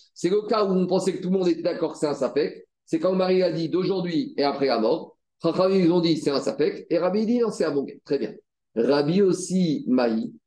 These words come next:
Et c'est quoi ce nouveau cas où Rabbi aussi, il a dit Kazé guet ? Dites-nous.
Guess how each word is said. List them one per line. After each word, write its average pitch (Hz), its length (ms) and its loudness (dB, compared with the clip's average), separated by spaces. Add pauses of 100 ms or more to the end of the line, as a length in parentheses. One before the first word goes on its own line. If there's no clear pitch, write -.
(140)
Et 139 60 0
c'est 160 160 0
quoi 196 120 -2
ce 185 140 -2
nouveau 175 340 2
cas 180 160 0
où 170 100 0
Rabbi 156 280 -2
aussi, 156 280 -4
il 147 80 0
a 143 60 0
dit 131 240 -6
Kazé 131 320 -2
guet ? 139 320 -2 (300)
Dites-nous. 170 280 0